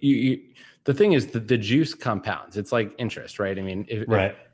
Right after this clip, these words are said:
Speaker 1: if you have a five percent commission on the first bet, five percent commission on the second bet, and five percent commission on the third bet, it's like, it's like, you know, you,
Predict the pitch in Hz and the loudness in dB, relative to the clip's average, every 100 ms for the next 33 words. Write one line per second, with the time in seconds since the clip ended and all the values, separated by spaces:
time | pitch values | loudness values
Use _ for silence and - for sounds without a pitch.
0 | - 117 - 113 - 120 139 143 139 156 | -6 -4 -2 -4 0 2 2 0 -2 -2
1 | - 135 131 135 123 - 101 - 101 98 | 2 2 2 0 0 0 -2 -2 -2 -4
2 | - 110 110 - 117 120 117 113 - 113 | -2 0 0 -2 -2 -2 0 -2 0 -2
3 | - 98 95 95 98 101 101 98 95 101 | 0 -2 0 0 -2 0 0 0 -2 -4
4 | 82 101 98 92 90 120 101 92 95 92 | -2 -2 -2 -2 2 2 2 0 -2 -2
5 | 104 98 92 _ _ _ 101 - 117 104 | 0 0 -2 _ _ _ -10 0 2 2
6 | - _ _ _ _ 107 95 98 | -2 _ _ _ _ -4 0 0